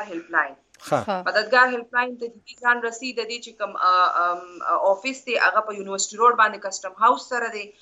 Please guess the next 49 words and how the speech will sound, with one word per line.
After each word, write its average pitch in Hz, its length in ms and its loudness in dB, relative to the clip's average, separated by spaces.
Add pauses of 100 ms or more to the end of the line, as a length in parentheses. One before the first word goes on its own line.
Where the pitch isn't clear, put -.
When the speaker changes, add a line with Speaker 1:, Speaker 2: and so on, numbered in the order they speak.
(180)
Speaker 1:
او 196 120 2
دوی 226 240 -2
باقاعده 220 560 2
شیلټر 214 400 -2
هوم 226 220 -2
سره 226 240 -4
په 208 120 -2
رابطه 196 360 0
کې 220 220 -12
دي. 202 160 -18
کومې 220 180 -10
زنانه 196 420 0
ته 214 100 -8
چې - 120 -16
په 185 80 -12
کور 233 240 -4
کې 220 100 -12
مسله 185 400 -4
وي، 214 120 -6
هغه 202 160 4
وایي 214 140 -8
چې 208 140 -12
زه 214 80 -8
محفوظه 196 460 -4
نه 190 100 -6
یم. 175 120 -6 (180)
Speaker 3:
مم. 143 120 -8
Speaker 1:
نو 160 60 -8
دوی 233 300 4
یې 233 40 -6
بیا 226 180 4
شیلټر 208 380 0
هومز 226 280 -2
ته 214 120 2
چې 202 200 -8
کوم 208 180 -2
یو 196 120 2
هاف 208 320 6
هاوس 208 420 -2
دی 214 100 -16
په 202 200 -6
حیات 180 220 0
آباد 185 380 4
کې، 180 80 -12
هغې 190 260 -4
ته 202 120 -6
کوم 208 160 -14
چې 202 100 -12
اشنغرۍ 196 460 -2